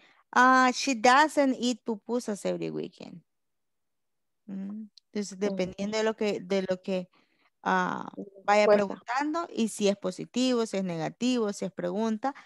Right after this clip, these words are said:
Speaker 1: ahí va a ir decidiendo usted si utiliza o no los auxiliares, o si utili-, eh, que se, en este caso sería does,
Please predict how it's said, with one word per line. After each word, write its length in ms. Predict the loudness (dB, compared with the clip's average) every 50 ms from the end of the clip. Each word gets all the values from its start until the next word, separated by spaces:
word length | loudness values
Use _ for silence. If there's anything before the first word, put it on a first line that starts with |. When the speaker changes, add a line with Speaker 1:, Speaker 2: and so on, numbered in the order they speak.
| -20 -20 -20 -20 -6 0
Speaker 1:
ahí 240 | 4 4 6 6
va 100 | 6 4
a 40 | 4 4
ir 460 | 2 0 -6 -8 -6 -4 -4 -2 0
decidiendo 480 | -2 -2 -2 -2 -2 0 0 0 0
usted 220 | -2 -2 -2 -4 -4
si 180 | -2 -2 -4 -4 -6 -12 _ -10
utiliza 600 | -6 -6 -6 -4 -6 -8 -8 -8 -6 -4 -2 -2
o 40 | 0
no 120 | 0 0 0
los 120 | 0 0 2
auxiliares, 840 | 0 0 0 -2 -2 0 2 4 4 4 4 2 0 -4 -8 _ _ _ _ _ _ _ _ _ _ _ _ _ _ _ -20 -20 _ _ _ _ _ _ _ _ _ _
o 200 | 2 4 4 4
si 140 | 4 2 -2 -4
utili-, 420 | -2 -2 -2 -2 -2 -2 -2 -4 -4
eh, 120 | -6 -6
que 160 | -4 -4 -4
se, 200 | -2 -2 -2 0 0
en 40 | -2
este 160 | -2 -4 -4 -2
caso 260 | -2 -4 -4 -4 -8
sería 280 | -6 -2 0 0 0
does, 520 | 0 2 2 2 4 2 0 -4 -8 -20